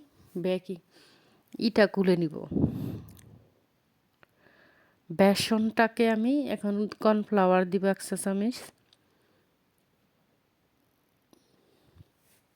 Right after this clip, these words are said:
দিয়ে দিব লবণ,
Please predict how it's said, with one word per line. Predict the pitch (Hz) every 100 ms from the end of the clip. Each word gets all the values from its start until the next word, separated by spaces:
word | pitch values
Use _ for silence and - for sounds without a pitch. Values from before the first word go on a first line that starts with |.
| _ _ _ _ _ _ _ -
দিয়ে | 220 220
দিব | 220 214 214 240 262
লবণ, | 226 208 214 202 214 233 277